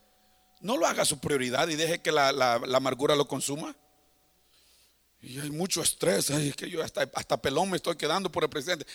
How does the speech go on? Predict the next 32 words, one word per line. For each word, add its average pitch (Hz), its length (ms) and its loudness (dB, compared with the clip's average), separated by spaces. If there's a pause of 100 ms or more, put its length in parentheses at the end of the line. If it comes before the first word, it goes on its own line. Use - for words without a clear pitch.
(120)
No 214 120 -6
le 175 80 0
eche 139 160 0
la 113 120 -2
culpa. 113 460 -8 (1120)
Usted - 140 -16
está 139 200 -8
pelón 170 280 -6
porque 147 240 -8
viene 147 200 -2
de 123 80 0
herencia 151 360 -2
ser 131 180 -6
pelón. 117 440 -8 (1120)
Me 131 100 -4
voy 165 100 6
a 196 40 12
voltear 185 360 10
para 170 160 6
que 160 140 4
no 160 120 4
diga, 170 220 8
"Me 147 100 2
está 170 180 4
mirando 175 320 6
a 156 60 6
mí", 135 300 0
no 196 80 -6
estoy 160 160 0
mirando 165 300 2
a 160 40 2
nadie. 123 380 -2